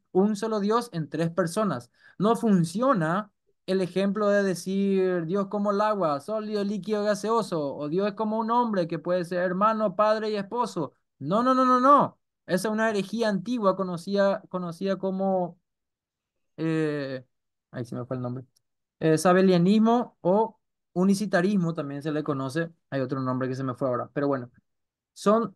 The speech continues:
diferentes nombres para el mismo tipo de herejía, donde se dice que Dios no es verdaderamente tres personas, sino que va cambiando nomás de forma o de máscaras, dice, ¿verdad?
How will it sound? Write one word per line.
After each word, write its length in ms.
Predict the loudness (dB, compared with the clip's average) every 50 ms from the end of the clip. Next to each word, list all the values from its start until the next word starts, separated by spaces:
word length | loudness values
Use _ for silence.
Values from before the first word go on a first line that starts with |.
| _ _
diferentes 560 | -4 -2 0 2 2 4 4 4 4 4 4
nombres 340 | 6 6 6 4 4 2 4
para 180 | 6 6 6 6
el 180 | 6 4 2
mismo 320 | 2 2 4 4 2 0 -2
tipo 300 | -4 -6 -4 -2 -2 0
de 60 | 0
herejía, 400 | 0 -2 -2 -4 -2 0 2 2
donde 240 | 2 2 0 -2 -4
se 80 | -2 0
dice 280 | 0 0 0 -2 -4
que 160 | -4 -4 -4 -2
Dios 240 | 0 0 0 2
no 140 | 2 0 0
es 120 | 0 -2 -2
verdaderamente 640 | -2 -2 -2 -2 -2 -4 -4 -4 -4 -4 -6 -6 -6
tres 220 | -4 -4 -4 -2
personas, 640 | -2 -2 -2 -2 -2 -2 -2 -2 -2 -2 -2 -2 -2
sino 200 | -2 -4 -4 -4
que 120 | -2 0 2
va 160 | 2 2 2
cambiando 420 | 0 -2 0 0 0 0 0 0
nomás 240 | -2 0 0 0 0
de 80 | -2 -4
forma 460 | -2 -2 0 0 0 2 0 0 0
o 80 | 0 0
de 120 | -2 -2
máscaras, 800 | -2 -2 -2 -2 -4 -6 _ -10 -10 -10 -12 -16 -18 -20 -20 -16 -10
dice, 280 | -8 -8 -8 -8 -8 -8
¿verdad? 240 | -8 -10 -10 -14